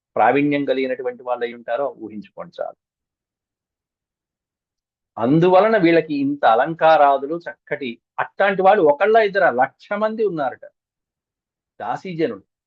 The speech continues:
అరవై నాలుగు కళల్లో విశారదులైన, నిష్ణాతులైనటువంటి వాళ్ళు. వాళ్ళు చక్కటి మణి, మణులు, ముక్తాహారాలు, కంఠానికి మెడలో ఉండేటువంటి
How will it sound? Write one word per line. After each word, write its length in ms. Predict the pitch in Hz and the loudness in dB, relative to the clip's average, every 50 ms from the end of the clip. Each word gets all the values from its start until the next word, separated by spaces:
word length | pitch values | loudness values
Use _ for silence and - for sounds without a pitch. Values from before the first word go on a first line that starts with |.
| _ _ _ _ _ _ _ _ _ _ _ _ _ _ _ _ - | _ _ _ _ _ _ _ _ _ _ _ _ _ _ _ _ -12
అరవై 260 | - - 131 156 180 | -6 -2 -2 -2 0
నాలుగు 260 | 180 185 190 190 190 | 2 2 2 2 0
కళల్లో 420 | 185 - 180 175 180 180 180 185 185 | -4 -6 -4 -2 -2 -2 -2 -4 -6
విశారదులైన, 600 | 170 156 - 180 165 165 160 156 156 147 143 135 | -6 -4 -2 0 0 0 0 -2 -6 -6 -6 -8
నిష్ణాతులైనటువంటి 960 | 131 127 - - - 170 170 165 165 147 143 131 123 117 117 107 107 101 - | -10 -16 -16 -12 -8 -6 -6 -4 -4 -6 -8 -8 -10 -12 -14 -14 -14 -14 -14
వాళ్ళు. 240 | - 104 104 - _ _ _ _ _ _ _ _ _ - | -12 -12 -12 -12 _ _ _ _ _ _ _ _ _ 0
వాళ్ళు 360 | 98 110 139 151 151 - 151 | 2 4 4 2 2 0 -2
చక్కటి 480 | 135 - _ - 156 151 127 107 - _ _ _ _ _ _ _ _ _ _ _ _ - | -2 -2 _ -6 -4 -4 -4 -4 -6 _ _ _ _ _ _ _ _ _ _ _ _ -12
మణి, 380 | 101 104 113 127 147 156 160 139 | -6 -2 0 2 2 2 0 0
మణులు, 460 | 120 110 117 131 139 143 156 170 - _ _ _ _ _ _ _ _ _ _ - 117 | -2 -4 -2 -2 -2 -2 -2 -4 -6 _ _ _ _ _ _ _ _ _ _ -20 -20
ముక్తాహారాలు, 880 | 107 _ - 156 151 151 139 143 143 143 143 139 135 135 143 170 _ _ _ _ _ _ _ _ _ _ _ _ _ _ _ _ _ _ _ 135 | -14 _ 0 2 4 4 6 4 4 6 6 4 2 2 -2 -6 _ _ _ _ _ _ _ _ _ _ _ _ _ _ _ _ _ _ _ -12
కంఠానికి 760 | 135 139 131 - 151 143 143 143 143 143 147 143 147 143 - _ _ _ _ _ _ _ _ _ - | -10 -10 -10 -6 -2 0 0 0 0 -2 -4 -6 -6 -6 -8 _ _ _ _ _ _ _ _ _ -6
మెడలో 360 | 117 120 135 143 147 147 143 | -2 0 2 4 6 4 4
ఉండేటువంటి 460 | 135 131 135 135 135 131 127 123 120 | 2 0 -4 -6 -6 -6 -8 -8 -10